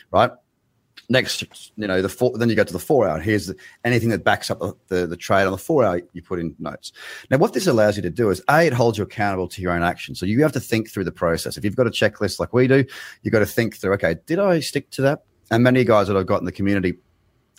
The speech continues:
and girls, they've got, they've just, like, there's a green button or a red button. So they've made their little Excel spreadsheet things.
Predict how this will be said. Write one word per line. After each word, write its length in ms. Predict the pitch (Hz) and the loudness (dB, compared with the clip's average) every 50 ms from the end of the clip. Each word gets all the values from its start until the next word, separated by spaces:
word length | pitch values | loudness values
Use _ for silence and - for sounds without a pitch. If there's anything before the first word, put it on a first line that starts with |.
| _ _ | _ _
and 220 | - 104 101 - 85 | -2 0 0 0 0
girls, 300 | 92 80 78 101 98 101 | 0 0 0 0 2 2
they've 180 | 98 95 82 | 0 0 2
got, 240 | - 104 95 92 - - _ _ _ | 2 2 2 2 0 -4 _ _ _
they've 140 | - 98 90 | -2 -2 -2
just, 200 | 82 90 - - | -2 -4 -6 -2
like, 180 | 95 90 87 - _ _ | -2 -4 -4 -4 _ _
there's 120 | - - | -12 -10
a 40 | 85 | -6
green 360 | - 98 101 98 92 92 92 | -4 -2 -2 0 0 -2 -4
button 520 | 82 - 87 78 80 85 87 85 85 85 - _ _ | -2 -4 -4 -4 -2 -4 -6 -6 -6 -8 -14 _ _
or 140 | 85 82 | -6 -4
a 20 | 82 | -2
red 180 | 82 90 82 - | -2 -2 -2 -2
button. 320 | - 76 - - 67 - _ | -6 -8 -8 -8 -16 -20 _
So 160 | - - 92 | -10 -4 0
they've 160 | 92 98 95 | 0 0 2
made 260 | 95 104 104 98 82 76 | 2 2 2 2 2 2
their 160 | 87 87 82 | 2 2 2
little 300 | 87 87 87 82 - - _ _ | 2 0 -2 -2 -4 -6 _ _
Excel 440 | - 85 - - - 90 87 85 85 | -6 -6 -6 -4 -2 0 0 0 -2
spreadsheet 480 | - - - 85 80 - - 80 - - | -4 -6 -6 -6 -6 -6 -8 -10 -10 -12
things. 200 | 71 69 - | -16 -18 -18